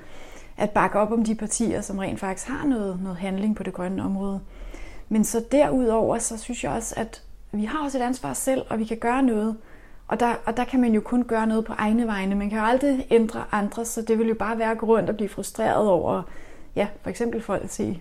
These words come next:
folk tage bilen. Og jeg blev også så glad i dag, hvor du skrev, "Jeg cykler hjemmefra", ikke? Bare sådan, "Yes, fedt."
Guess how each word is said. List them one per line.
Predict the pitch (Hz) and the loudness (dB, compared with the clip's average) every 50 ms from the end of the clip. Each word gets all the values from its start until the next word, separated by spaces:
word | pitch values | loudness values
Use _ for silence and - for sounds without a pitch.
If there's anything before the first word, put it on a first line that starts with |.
| - | -4
folk | - 208 180 - | 0 0 0 0
tage | - - 202 | 0 -2 -4
bilen. | 196 - 220 208 - 208 208 196 | -2 0 0 0 2 0 -2 0
Og | 180 196 | 2 2
jeg | 196 196 | 2 4
blev | 196 240 240 | 6 8 8
også | 233 285 294 - | 8 8 6 4
så | 302 | 2
glad | 262 220 202 214 294 | 6 8 8 8 8
i | 330 | 8
dag, | - 254 254 240 208 | 6 4 4 4 2
hvor | 214 214 208 196 190 | 2 0 0 0 -2
du | 190 - 240 | -2 -2 -4
skrev, | 226 - - 220 - - | -4 -2 0 0 0 2
"Jeg | - 233 | 2 0
cykler | 220 - - 254 220 247 233 | 0 0 -2 -2 0 0 0
hjemmefra", | 208 208 202 220 240 254 - - 226 220 - | 0 0 2 0 0 0 -2 -4 -6 -4 -2
ikke? | 277 302 302 - - - - - - - - - | -4 -4 -4 -8 -12 -12 -12 -12 -12 -12 -10 -4
Bare | 240 233 | -2 0
sådan, | 233 240 247 214 190 208 | 0 2 0 0 2 2
"Yes, | 233 247 - - - - - | 0 0 0 -6 -12 -6 -2
fedt." | 254 254 262 - | 0 0 0 -2